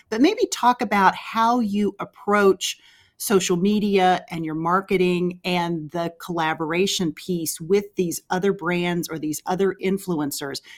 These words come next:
Maybe talk a little bit about how that works and sort of your mindset behind it. You already said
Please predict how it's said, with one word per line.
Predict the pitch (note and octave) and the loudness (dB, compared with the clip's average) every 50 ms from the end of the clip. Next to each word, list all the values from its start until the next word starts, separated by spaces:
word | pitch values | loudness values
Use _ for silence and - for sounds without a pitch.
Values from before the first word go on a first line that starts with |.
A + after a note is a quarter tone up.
| - _ - | -16 _ -6
Maybe | D4+ F#4 G#4 | -2 -2 -2
talk | G4+ - - G#3+ G#3+ | 0 4 4 4 4
a | G3+ | 4
little | F#3+ F#3 F#3 F#3 F3 | 2 4 4 4 4
bit | E3+ F3+ E3+ | 2 0 -2
about | - E3 D#3+ D#3+ - | 0 0 0 0 0
how | - F3+ E3 | 0 -2 0
that | D3 D3 - - | 0 -2 -4 -2
works | F3+ A3+ B3 B3+ B3+ - - | -2 -2 -2 -2 -4 -6 -4
and | F#3+ F3 D3 | -4 -4 -4
sort | - - E3+ D#3 | -4 -4 -6 -6
of | C#3 _ _ - _ _ _ - | -6 _ _ -20 _ _ _ 2
your | G3 F#3 F3+ | 4 4 4
mindset | F#3 F#3 F#3+ G3 G3+ G3+ G3 G3 F#3 F3 | 6 6 8 8 8 8 6 2 0 0
behind | F3 E3 F#3 F3 D#3+ | 0 0 0 0 -2
it. | - - | 0 0
You | F#3 F#3 | 2 2
already | F#3+ F#3+ F#3+ F#3 E3+ F3 | 4 4 4 4 2 0
said | F3+ - - F#3+ F3+ F3 F3 E3+ D#3+ | -2 0 0 2 2 2 2 0 -2